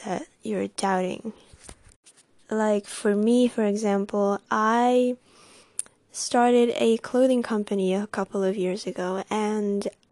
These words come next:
I had always wanted to do that, but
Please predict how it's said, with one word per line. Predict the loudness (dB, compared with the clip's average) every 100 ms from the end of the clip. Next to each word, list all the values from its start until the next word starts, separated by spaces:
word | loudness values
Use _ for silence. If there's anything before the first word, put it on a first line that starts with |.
| -8
I | -4 0 2 2 0
had | 0 -2 -2
always | 0 4 4 4
wanted | 0 0 -2
to | -6
do | -2 0
that, | 2 0 -4 -2
but | -2 -2